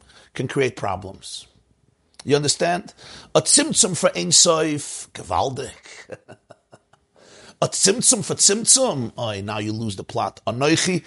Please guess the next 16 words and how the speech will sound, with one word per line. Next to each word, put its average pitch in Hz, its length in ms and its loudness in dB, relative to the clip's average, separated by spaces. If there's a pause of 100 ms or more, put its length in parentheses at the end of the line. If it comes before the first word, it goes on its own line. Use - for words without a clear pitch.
(140)
haster, 135 560 2
aster. 113 420 -2 (460)
<laughs> 143 80 -10 (1300)
The 139 100 6
Baal 131 100 6
Shem 147 180 2
Tov 135 80 0
said, 131 120 2
"Anoichi, 135 480 4
haster, - 320 0
aster." 117 320 -4
The 123 120 2
Hester 156 380 4
is 139 80 0
also 139 300 0
Behester. 92 500 -6